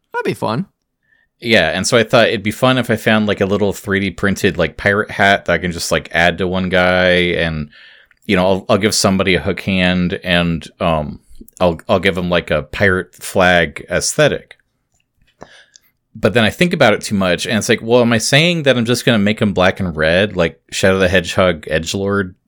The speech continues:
Speaker 2: shit? Like, I don't really wanna do that.
Speaker 1: Yeah, but black and red is dope. I mean, that's what I'm painting this Gundam, and that's a fucking killer color scheme. It just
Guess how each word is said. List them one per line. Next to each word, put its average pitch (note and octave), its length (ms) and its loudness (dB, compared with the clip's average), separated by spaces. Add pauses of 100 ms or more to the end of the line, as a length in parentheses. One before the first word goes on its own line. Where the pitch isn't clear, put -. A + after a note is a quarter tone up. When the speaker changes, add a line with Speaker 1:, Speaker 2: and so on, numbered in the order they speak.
Speaker 2:
shit? - 380 0
Like, E2+ 100 -2
I F#2+ 80 4
don't A#2 160 -2
really G2 160 -2
wanna D#2+ 240 -2
do G#2+ 280 -4
that. B1 280 -6 (380)
Speaker 1:
Yeah, F#3 180 -2
but D3+ 120 -4
black D#3+ 260 -4
and G3 120 -2
red E3 360 -2
is C#3 220 -6
dope. C#3+ 280 -2
I G#2+ 60 -4
mean, B2+ 100 -4
that's D3 220 -4
what E3 100 -4
I'm D#3 120 -4
painting C#3 400 -8
this A#2 140 -6
Gundam, G#2 500 -4
and A2+ 300 -4 (460)
that's C#3 220 -4
a C#3+ 180 -6 (360)
fucking D3+ 400 -4
killer C#3 320 -2
color B2 280 -2
scheme. G#2 280 -6
It G#2+ 60 -6
just A#2+ 180 -6